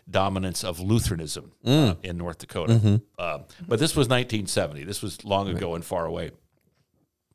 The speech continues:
Speaker 1: That's, I'm confident, not true anymore. But Utah, of course, had a, uh, uh,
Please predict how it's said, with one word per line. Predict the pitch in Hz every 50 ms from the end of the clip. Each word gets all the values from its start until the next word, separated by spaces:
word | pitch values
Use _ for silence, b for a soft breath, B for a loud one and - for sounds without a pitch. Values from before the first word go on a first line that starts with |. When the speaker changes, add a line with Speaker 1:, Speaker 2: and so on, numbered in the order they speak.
| -
Speaker 1:
That's, | 127 123 - - _ -
I'm | 110 104 -
confident, | - - - 117 107 95 - 104 85 82 85
not | 87 87 -
true | - - 107 101
anymore. | 82 80 78 76 71 69 _ B B B B B B B B B B B
But | - 107 147 147 - 123
Utah, | 147 233 254 247 - 269 - - - - _ _ _ _ _ _ _ _ _ _ _ _ _ _ - - _ -
of | 107 -
course, | - - 104 101 95 - - b b b b
had | b - 110 104 104 -
a, | 107 110 104 98 101 98
uh, | 90 92 95 - b b b b _ _ _ -
uh, | 120 110 104